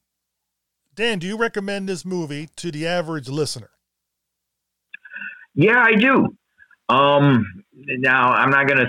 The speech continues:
Speaker 2: say that you're gonna auto-, automatically love it or <laughs> understand it,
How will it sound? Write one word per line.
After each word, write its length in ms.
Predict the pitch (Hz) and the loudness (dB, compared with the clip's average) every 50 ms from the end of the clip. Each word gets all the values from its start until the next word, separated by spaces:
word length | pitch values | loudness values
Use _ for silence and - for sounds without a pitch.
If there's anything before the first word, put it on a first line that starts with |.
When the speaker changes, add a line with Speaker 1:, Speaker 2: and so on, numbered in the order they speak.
| - - | 2 2
Speaker 2:
say 160 | 139 135 127 | 2 4 4
that 120 | 117 113 | 4 4
you're 120 | 110 123 127 | 4 4 4
gonna 180 | 135 127 123 | 4 4 4
auto-, 380 | 113 113 123 123 123 120 - 123 | 4 4 4 4 4 4 4 4
automatically 520 | 123 120 117 113 117 110 107 107 110 98 | 2 2 4 4 4 4 2 2 2 2
love 260 | 92 90 90 101 104 127 | 4 4 4 4 4 4
it 140 | 151 165 - | 2 2 2
or 180 | 107 110 107 101 | 2 2 4 4
<laughs> 20 | |
understand 680 | 123 123 117 117 - - - - 156 143 151 156 156 | 4 4 2 2 0 0 0 0 0 0 0 2 4
it, 180 | 214 220 202 - | 4 4 4 2